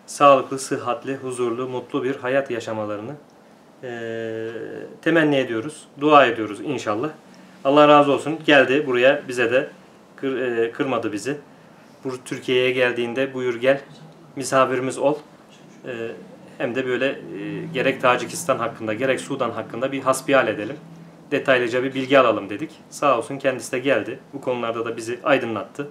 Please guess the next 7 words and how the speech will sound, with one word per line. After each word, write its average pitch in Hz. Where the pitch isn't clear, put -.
Bize 135
de 120
bilgi 127
verdi. 104
Sudan'a 156
yaptığımız 147
yolculuklarda 139